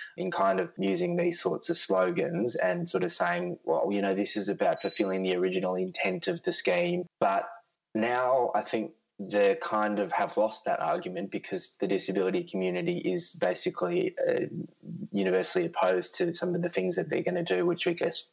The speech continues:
we can talk about in more detail in a sec. And so therefore, they've kind of now gone, "Okay,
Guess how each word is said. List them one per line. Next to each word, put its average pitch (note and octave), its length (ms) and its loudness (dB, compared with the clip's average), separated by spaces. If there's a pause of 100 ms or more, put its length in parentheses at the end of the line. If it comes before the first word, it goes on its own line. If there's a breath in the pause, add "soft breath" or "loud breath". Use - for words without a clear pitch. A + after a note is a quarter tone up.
we - 60 -2
can E3+ 140 -2
talk F#3 240 0
about F3+ 200 2
in F3+ 80 0
more F3+ 120 0
detail F3+ 300 0
in F#3 80 2
a F3 40 -4
sec. - 280 0 (300)
And A#2 160 2
so B2 200 4
therefore, G#2+ 840 2
they've G#2+ 240 2
kind A2 320 0
of G2 120 -4
now G#2 240 2
gone, F#2+ 320 0
"Okay, F3 520 -2